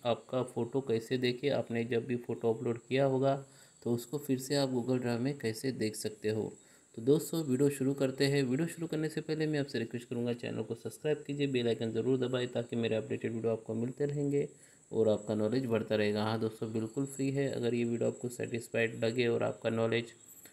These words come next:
अ, आपका जो भी डाउट्स है वो clear हो जाए तो please जाने से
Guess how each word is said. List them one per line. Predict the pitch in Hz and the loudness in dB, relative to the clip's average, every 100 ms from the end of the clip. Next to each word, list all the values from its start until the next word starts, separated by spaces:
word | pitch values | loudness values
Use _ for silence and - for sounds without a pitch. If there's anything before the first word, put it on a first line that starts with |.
| - - _ - | -20 -20 _ -2
अ, | |
आपका | 113 113 87 110 - | 2 4 4 2 4
जो | 110 117 | 4 4
भी | 120 | 4
डाउट्स | 113 113 113 | 4 4 2
है | 117 | 0
वो | 113 | 0
clear | 110 113 113 | 0 2 4
हो | 110 120 | 4 0
जाए | 127 131 | 0 -2
तो | 120 117 | -2 -6
please | - 160 156 | -6 -6 0
जाने | 131 | 0
से | 131 | 0